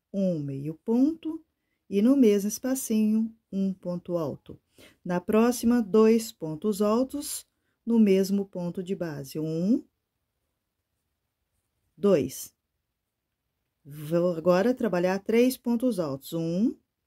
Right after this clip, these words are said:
no próximo mais um, dois, no próximo mais um,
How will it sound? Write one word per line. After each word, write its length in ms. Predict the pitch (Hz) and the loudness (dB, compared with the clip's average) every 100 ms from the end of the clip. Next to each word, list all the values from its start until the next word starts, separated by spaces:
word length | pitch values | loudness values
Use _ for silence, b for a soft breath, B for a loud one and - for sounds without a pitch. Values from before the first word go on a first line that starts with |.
| _ _ _ _ _ - | _ _ _ _ _ -10
no 120 | 180 | -10
próximo 580 | - 180 165 - 170 160 | -2 0 0 -4 -6 -4
mais 360 | 156 151 143 | -4 -4 -4
um, 220 | 151 147 | -4 -4
dois, 800 | 139 160 160 175 277 370 - - _ _ _ _ _ _ _ | -6 -4 2 2 2 0 -8 -16 _ _ _ _ _ _ _
no 160 | 302 330 | -6 -4
próximo 600 | 220 196 190 196 202 208 | 0 2 0 -2 -2 2
mais 340 | 233 262 202 | 2 2 2
um, 240 | 202 202 | -2 -4